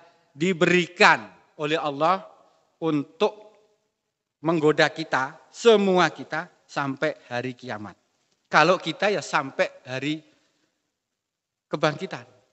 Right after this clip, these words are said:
Sampai di kuburan masih digoda setan kita. Di dalam kuburan masih digoda setan. Jangan dikira kalau sudah mati setan nggak menggoda kita.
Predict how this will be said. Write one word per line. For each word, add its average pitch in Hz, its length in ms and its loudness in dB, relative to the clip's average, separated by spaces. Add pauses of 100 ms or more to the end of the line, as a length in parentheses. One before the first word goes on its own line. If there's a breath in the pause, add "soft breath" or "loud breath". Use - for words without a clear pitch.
(160)
Sampai 254 640 4
di 208 80 -2
kuburan 208 640 0
masih 254 240 4
digoda 196 400 0
setan 151 400 -6
kita. - 240 -16 (320)
Di 196 160 -4
dalam 269 320 6
kuburan 262 400 4
masih 214 240 -2
digoda 170 240 -2
setan. 180 320 -10 (1900)
Jangan 135 260 -2
dikira 160 380 -2
kalau 190 160 -2
sudah 160 240 -2
mati 165 320 0
setan 175 400 -4
nggak 156 160 -4
menggoda 139 320 -2
kita. 139 320 -14